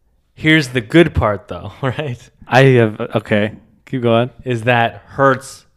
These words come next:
Speaker 1: helped me out with that thirty thousand dollars because I
Speaker 2: How
Speaker 1: rented a car from them.
Speaker 2: How, what do you mean they helped you?
Speaker 1: They basically paid for all of it. Yeah.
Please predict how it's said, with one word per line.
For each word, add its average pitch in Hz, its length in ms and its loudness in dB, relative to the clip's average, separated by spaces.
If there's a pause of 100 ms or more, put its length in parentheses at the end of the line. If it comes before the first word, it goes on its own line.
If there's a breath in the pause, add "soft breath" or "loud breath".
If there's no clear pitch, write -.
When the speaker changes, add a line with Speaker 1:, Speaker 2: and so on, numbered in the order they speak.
(400)
Speaker 1:
helped 123 320 -6
me 110 140 -8
out 110 200 -4
with 98 120 -10
that 95 180 -10
thirty 92 220 -10
thousand 87 400 -18
dollars - 460 -20 (680)
because 107 560 -4
I 110 100 -8
Speaker 2:
How 113 100 -2
Speaker 1:
rented 107 240 -8
a 104 60 -12
car 92 180 -16
from 92 160 -20
them. 87 220 -20 (640)
Speaker 2:
How, 120 200 -6
what 123 260 -4
do 127 60 0
you 120 60 0
mean 120 160 -4
they 110 140 -2
helped 107 280 -6
you? 82 220 -10 (840)
Speaker 1:
They 131 380 0
basically 127 500 -2
paid 127 640 -10
for 117 260 -6
all 113 180 -2
of 95 120 -8
it. 90 140 -18 (120)
Yeah. 110 80 -14